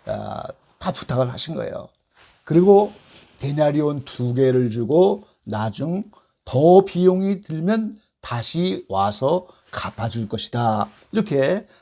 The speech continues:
에, 약속을 하고 있습니다. 그래서 오늘, 에, 이 다시 사마리아에 돌아올 때 그게 예수님이 재림하여 오시는 것이죠.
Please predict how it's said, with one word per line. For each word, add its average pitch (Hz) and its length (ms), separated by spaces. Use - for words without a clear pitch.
에, 104 340
약속을 113 440
하고 151 220
있습니다. - 760
그래서 160 260
오늘, 175 680
에, 120 560
이 139 240
다시 143 540
사마리아에 135 580
돌아올 117 480
때 120 640
그게 117 280
예수님이 117 520
재림하여 107 500
오시는 123 420
것이죠. 113 760